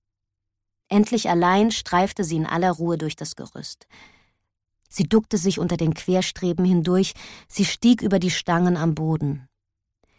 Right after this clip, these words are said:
Es war ein dreidimensionales Koordinatensystem. Sie wollte wissen, wie der Raum aufgeteilt war, wie der Täter den Raum aufgeteilt hatte. Sie nahm sich das Diagramm des Leichenfunds nochmal vor.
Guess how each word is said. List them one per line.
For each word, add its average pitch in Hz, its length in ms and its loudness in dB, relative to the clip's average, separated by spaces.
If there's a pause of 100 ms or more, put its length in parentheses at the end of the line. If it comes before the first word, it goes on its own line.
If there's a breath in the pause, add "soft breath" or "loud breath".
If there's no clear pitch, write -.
(680)
Es - 160 -2
war 220 80 8
ein 196 140 6
dreidimensionales 196 880 4
Koordinatensystem. 180 1200 -2 (880 soft breath)
Sie - 160 0
wollte 208 320 6
wissen, 254 380 2
wie 208 80 2
der 180 160 2
Raum 190 200 6
aufgeteilt 170 720 -4
war, 143 280 -4 (580 loud breath)
wie 220 100 6
der 214 180 8
Täter 247 380 2
den 160 160 0
Raum 160 300 2
aufgeteilt 151 680 -4
hatte. 135 300 -8 (1500)
Sie 220 160 6
nahm 208 220 8
sich 247 140 -4
das 190 160 -2
Diagramm 185 460 2
des 202 180 -2
Leichenfunds 185 680 0
nochmal 185 300 -2
vor. 147 360 -6